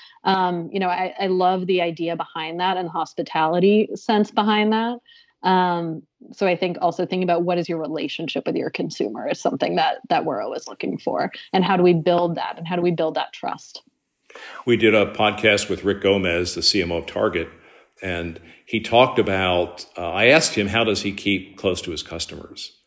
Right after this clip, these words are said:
Speaker 2: What are his rituals? And he talked about spending three to four hours with their customers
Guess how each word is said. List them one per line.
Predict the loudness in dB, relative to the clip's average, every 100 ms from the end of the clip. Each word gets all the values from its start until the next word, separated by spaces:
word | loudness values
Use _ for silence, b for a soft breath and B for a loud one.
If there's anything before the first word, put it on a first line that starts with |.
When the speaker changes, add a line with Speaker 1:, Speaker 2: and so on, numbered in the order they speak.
| _
Speaker 2:
What | 0 0
are |
his | 0 -2
rituals? | -4 -4 -4 -6 -8 -14 b b b b b -6
And | -2
he | -2
talked | 0 0 0
about | -2 -4 -2
spending | -4 -2 -4 -2 -2 -4 -6 -10 -16 _ _ _ _ _ _ _ _ _ _
three | -10 -2 0
to | 0
four | 0 -2 -4 -4
hours | -6 -2 -2 -2 -4 -6 -6 -8 _ _ _ -6
with | -6 -4
their | -8
customers | -8 -8 -8 -8 -10 -14 -14 -14